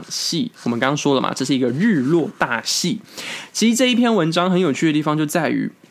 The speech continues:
我刚刚有说写文章就是在，就像在表演一出戏一样，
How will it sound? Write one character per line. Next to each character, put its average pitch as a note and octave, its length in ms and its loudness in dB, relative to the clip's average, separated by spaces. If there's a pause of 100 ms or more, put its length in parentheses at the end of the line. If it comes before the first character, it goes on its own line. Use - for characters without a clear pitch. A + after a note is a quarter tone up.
(840)
我 B2+ 100 0
刚 C#3 140 2
刚 E3 80 2
有 B2 80 -2
说 B2+ 260 0
写 C3 160 0
文 A#2+ 180 0
章 C3 200 0
就 C#3 100 -4
是 C3 100 -2
在， B2 320 0 (800)
就 - 120 -4
像 C#3 120 0
在 C3+ 60 2
表 - 220 -2
演 A2+ 100 -6
一 - 20 -8
出 A#2+ 220 -4
戏 - 220 -4
一 A2 100 -2
样， C3 160 -2